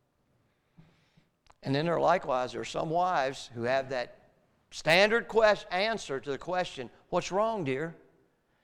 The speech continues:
"Nothing." That answer of "nothing" is equally isolating and a barrier to building friendship. So the question this morning is, for all of us, how can we cultivate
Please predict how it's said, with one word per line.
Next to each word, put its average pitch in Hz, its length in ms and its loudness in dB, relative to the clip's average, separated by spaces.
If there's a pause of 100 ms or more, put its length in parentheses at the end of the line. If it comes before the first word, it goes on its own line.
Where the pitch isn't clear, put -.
(1040)
"Nothing." 113 440 -12 (2500)
That 151 300 4
answer 165 380 -4
of 120 80 -6
"nothing" 131 600 -4
is 110 180 -6
equally 131 500 -2
isolating 92 800 -12 (480)
and 101 140 -16
a 87 40 -14
barrier 87 600 -12 (140)
to - 80 -14
building 80 340 -12
friendship. - 500 -16 (840)
So 196 140 4
the 175 80 6
question 185 380 8
this 151 180 -2
morning 165 300 4
is, 120 380 0 (360)
for 113 120 -4
all 131 200 4
of 101 140 -10
us, - 220 -18 (840)
how 175 300 0
can 202 200 -8
we 202 100 -6
cultivate - 580 -10